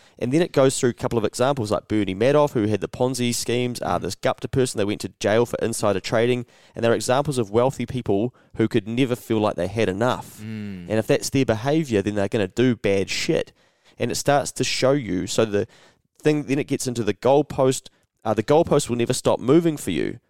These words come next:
Speaker 1: so master trying to get it to stop. That's the hardest thing for us because we're always like, "Okay, I earn more money now, or I got given some money, my expectation of how big my home should
Speaker 2: Mm.
Speaker 1: be is now gonna increase." So that's why that person's example of,
Speaker 2: It's v-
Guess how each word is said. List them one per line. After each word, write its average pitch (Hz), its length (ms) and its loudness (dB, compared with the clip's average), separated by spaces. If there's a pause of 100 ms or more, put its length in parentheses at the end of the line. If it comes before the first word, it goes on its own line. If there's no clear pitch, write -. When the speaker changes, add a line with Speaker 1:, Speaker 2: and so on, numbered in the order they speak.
(140)
Speaker 1:
so - 180 0
master 120 500 0
trying 113 280 -2
to 110 80 -6
get 104 200 -2
it - 100 -8
to 95 80 -6
stop. - 540 -2 (440)
That's 123 200 0
the 117 140 0
hardest 113 440 0
thing 123 140 0
for 95 160 -2
us 82 140 -2
because - 240 -6
we're 104 40 -2
always 95 380 0
like, 90 220 0 (400)
"Okay, 175 220 0
I 107 120 2
earn 120 160 4
more 95 140 2
money 139 240 0
now, 151 180 2
or 113 80 4
I 101 40 0
got - 240 0
given 143 240 2
some 127 180 -2
money, 151 320 2 (500)
my 90 220 0
expectation 117 600 0
of 90 60 -4
how 95 140 0
big 98 200 -6
my 95 140 2
home 180 400 0 (320)
should 117 240 0
Speaker 2:
Mm. - 40 -4
Speaker 1:
be 101 280 2
is 104 120 0
now 107 160 2
gonna 120 180 2
increase." - 600 0 (280)
So - 100 -2
that's 135 200 2
why 143 120 4
that 113 100 2
person's 113 320 0
example 104 460 0
of, 95 140 0
Speaker 2:
It's - 120 -20
v- 104 100 -16